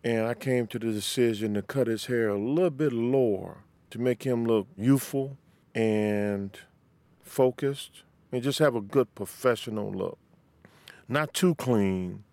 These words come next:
but clean enough. And that was the Democratic National Convention, and it resonated because it touched a lot of people, including me. You know, I was in my living room, uh, screaming and hollering like I was at a football game.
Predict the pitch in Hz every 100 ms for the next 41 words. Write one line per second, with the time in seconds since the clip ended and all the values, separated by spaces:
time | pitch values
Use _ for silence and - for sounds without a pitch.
0 | _ _ _ _ _ _ - 104 95 -
1 | - - 139 135 110 98 95 85 _ _
2 | _ _ _ _ _ _ - - - -
3 | 131 123 151 196 135 127 120 - 113 104
4 | 110 107 - - 104 127 117 - - _
5 | _ 107 101 98 101 104 113 113 101 95
6 | 95 - - _ _ _ _ _ 101 104
7 | 98 95 117 98 101 101 98 - 95 -
8 | - _ _ _ _ _ _ - - -
9 | - 104 143 151 143 143 160 - - _
10 | - 104 95 95 101 120 95 - - -
11 | - _ - 113 120 117 131 117 117 117
12 | 117 113 107 104 - 127 127 120 113 127
13 | 127 120 117 113 123 120 113 123 113 151
14 | 110 101 90 92 92 80 80